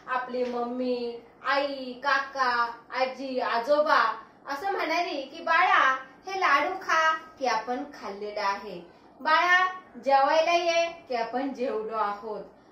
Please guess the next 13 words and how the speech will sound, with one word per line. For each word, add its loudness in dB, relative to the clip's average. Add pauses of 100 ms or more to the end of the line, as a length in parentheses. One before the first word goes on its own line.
"बाळा, 4
बस 2
खाली," -2 (140)
की -6
आपण -2
बसलो -2
आहोत. 0 (400)
"बाळा, 2
चल 2
माझ्या -2
सोबत," 0
की -4
आपण -2